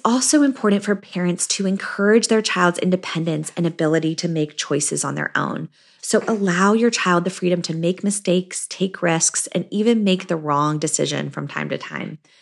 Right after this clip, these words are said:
So research finds that when parents are overly controlling, they're more likely to have a child with anxiety. Um, although this parenting practice of being overprotective, um, could reflect the parents' anxiety themselves,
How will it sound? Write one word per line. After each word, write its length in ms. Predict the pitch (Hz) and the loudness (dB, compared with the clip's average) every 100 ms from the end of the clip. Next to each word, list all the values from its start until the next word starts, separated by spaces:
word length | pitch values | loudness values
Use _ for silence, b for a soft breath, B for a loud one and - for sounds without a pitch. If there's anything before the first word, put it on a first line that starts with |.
| b b b | b b b
So 140 | - 220 | 2 4
research 400 | 208 202 247 233 | 6 6 4 2
finds 280 | 214 190 185 | 2 2 0
that 100 | - | 0
when 160 | 180 | -2
parents 360 | - 170 175 170 | -2 -2 -2 -2
are 120 | - - | -2 2
overly 400 | 175 185 190 202 | 4 4 4 2
controlling, 640 | 202 190 170 160 160 156 | 0 -2 -2 -2 -2 -2
they're 120 | 175 | -2
more 300 | 170 180 214 | 0 2 2
likely 320 | 220 202 202 | 2 0 0
to 60 | 180 | -2
have 180 | 156 156 | 0 -2
a 60 | |
child 320 | 151 - 143 151 | -4 -2 -2 -2
with 160 | 151 | -6
anxiety. 680 | 151 147 143 - - - - b b b b b 196 | -6 -6 -4 -6 -6 -12 -16 b b b b b 4
Um, 420 | 185 160 147 - _ _ - | 6 4 0 -6 _ _ 2
although 520 | 196 202 202 202 202 | 4 4 4 4 6
this 200 | 208 202 | 4 0
parenting 480 | - 185 180 180 190 | -2 -2 -2 0 -4
practice 480 | - 151 - 185 180 | 0 -2 0 -2 -2
of 120 | 156 | -4
being 160 | 160 156 | -4 -2
overprotective, 920 | 156 160 156 180 143 - 214 247 247 - | -2 -2 -6 -8 -10 -6 -2 -2 -4 -4
um, 380 | 180 147 143 151 b b b _ _ | 0 0 -2 -10 b b b _ _
could 640 | - 190 180 185 180 - _ - | -6 0 4 4 2 -4 _ -2
reflect 400 | 170 170 156 - | -2 0 -2 -2
the 80 | - | -8
parents' 360 | - 151 170 | -4 -4 -2
anxiety 420 | 180 180 165 170 | -2 0 0 2
themselves, 720 | 175 156 - 147 165 214 - | 0 -2 -2 0 0 -4 -8